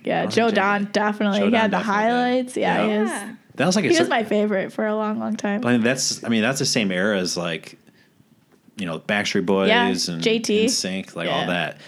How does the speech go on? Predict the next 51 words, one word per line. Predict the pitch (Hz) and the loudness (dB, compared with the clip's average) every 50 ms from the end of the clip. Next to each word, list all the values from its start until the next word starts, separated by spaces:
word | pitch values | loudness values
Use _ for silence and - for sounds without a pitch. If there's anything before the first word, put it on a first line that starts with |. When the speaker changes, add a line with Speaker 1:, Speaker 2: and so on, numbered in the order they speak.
| - - - - - | -20 -20 -20 -16 -8
Speaker 2:
So | - - 139 | -4 0 2
anyway, | 131 107 95 92 | 2 2 2 2
Speaker 3:
That's | 90 - | 0 0
Speaker 2:
so | - 113 101 98 | 0 0 0 0
Speaker 3:
weird. | 95 92 | -2 -2
Speaker 2:
the | 98 | -2
songwriters | - - 120 120 135 131 117 107 95 95 92 90 - - - - - | 0 0 0 2 2 2 2 2 2 2 0 0 -2 -6 -8 -10 -8
hear | - - 123 120 | -2 0 2 2
the | 110 98 | 2 2
recording | 92 90 - - 117 120 117 104 95 87 | 0 -2 0 0 0 2 2 0 0 -2
of | 80 82 87 | -4 -4 -6
Rascal | 95 90 87 - - 85 | -4 -4 -4 -6 -8 -8
Flatts | - - 110 123 120 - | -6 -4 -4 -2 -2 -2
singing | - - 80 76 82 82 | -4 -4 -4 -6 -6 -6
it, | 85 87 85 - | -6 -8 -8 -8
and | 95 87 87 | -8 -8 -8
it | 78 - | -6 -6
sounded | - - 117 107 104 98 | -4 0 0 2 2 2
a | |
little | 95 98 92 87 | 2 2 0 0
different | 80 98 90 - 98 90 | -2 -2 -2 -2 -4 -4
than | 82 | -4
they | 85 90 87 | -4 -4 -4
had | 92 90 85 80 - - _ _ _ - | -4 -4 -4 -6 -8 -14 _ _ _ -16
envisioned, | - 87 80 - 87 92 98 120 123 127 113 - - | -12 -12 -8 -6 -6 -4 0 2 2 2 2 2 0
but | 95 92 90 90 - - - - - - _ _ _ - | 0 0 0 -2 -4 -8 -16 -20 -20 -20 _ _ _ -4
they | 107 95 | 0 0
liked | 95 101 95 - | 2 2 0 0
it | 92 | -2
way | 90 95 98 92 | -2 -2 -2 0
better, | 85 98 101 95 87 85 80 | 0 0 0 0 0 -2 -2
and | 82 85 | -4 -4
they're | 87 | -4
like, | 82 85 80 78 - - - - - - _ _ - | -4 -4 -6 -8 -12 -16 -20 -20 -20 -20 _ _ -4
"Who | - 135 123 | -2 -2 0
is | 78 92 110 110 | 0 -2 -4 -6
this | 78 78 76 - | -6 -8 -8 -8
group?" | - 85 76 76 76 76 - - 269 - | -8 -8 -6 -6 -6 -8 -6 -6 -6 -6
And | - 85 92 | -4 -4 -4
then | 92 | -2
so, | - - 107 95 - - | 0 0 0 -2 -2 -4
Speaker 1:
<laughs> | - | -6
Speaker 2:
like, | 104 85 85 - - - | -6 -6 -6 -8 -10 -4
they | - 101 | -4 -4
played | 95 - - 110 107 107 104 95 - - | -2 0 0 2 2 2 0 -2 -4 -6
some | - - 98 | -4 -2 0
more | 90 95 92 | 0 0 0
Rascal | 95 92 90 - 92 | 0 0 -2 -2 -4
Flatts | - - 120 120 110 - | -4 -2 -2 -2 -2 0
songs, | 120 110 110 110 107 110 107 - - - - - - - - - - - _ _ - | 0 0 2 0 0 -2 -4 -6 -10 -14 -18 -20 -20 -20 -20 -20 -20 -20 _ _ -8
and, | 95 90 87 87 87 87 85 82 85 85 82 85 | -4 -4 -2 -2 -2 -2 -2 -4 -4 -6 -6 -8